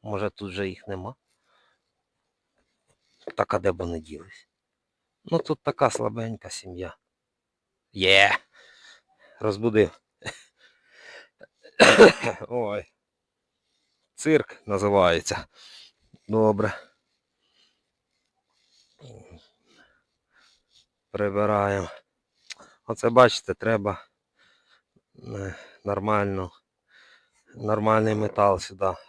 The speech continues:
робити. А, отут силіконом треба пройти. Бо затекло.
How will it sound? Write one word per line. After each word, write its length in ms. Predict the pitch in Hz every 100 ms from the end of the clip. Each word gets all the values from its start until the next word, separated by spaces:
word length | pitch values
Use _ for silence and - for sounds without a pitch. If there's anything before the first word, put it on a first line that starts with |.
| -
робити. 560 | 98 90 95 87 95 - _ - - _
А, 240 | - 107 95
отут 240 | - 110
силіконом 760 | - 110 113 - 135 123 107
треба 400 | 95 104 98 92
пройти. 500 | 98 95 - - 87 - _ _ _ _ _ _ _ _ - - - - _ _ _ _ _ _ - - _ _ _ _ _ _ _ _ _
Бо 460 | 101 104 107 113 110 _ _ _
затекло. 760 | 98 104 - 104 - 98 90